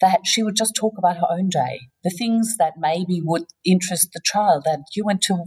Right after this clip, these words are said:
for a walk today and you went down to the beach and you found some beautiful shells. And again, this is sort of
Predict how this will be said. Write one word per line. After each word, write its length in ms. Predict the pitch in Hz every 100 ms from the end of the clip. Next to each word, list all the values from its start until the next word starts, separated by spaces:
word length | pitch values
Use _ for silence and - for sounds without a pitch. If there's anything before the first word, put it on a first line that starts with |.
| 175
for 100 | 190
a 20 |
walk 200 | 180 220 -
today 260 | 156 143
and 120 | 139 143
you 60 |
went 180 | 139 143
down 180 | 143 135
to 100 | -
the 100 | 151
beach 320 | 147 165 - -
and 120 | 269
you 40 | -
found 180 | 135
some 140 | - 262
beautiful 360 | 262 - -
shells. 460 | 135 - 147 123 -
And 200 | 135 147 -
again, 400 | 196 233 240 233
this 240 | 202 226 214
is 160 | -
sort 180 | 226 196
of 160 | 202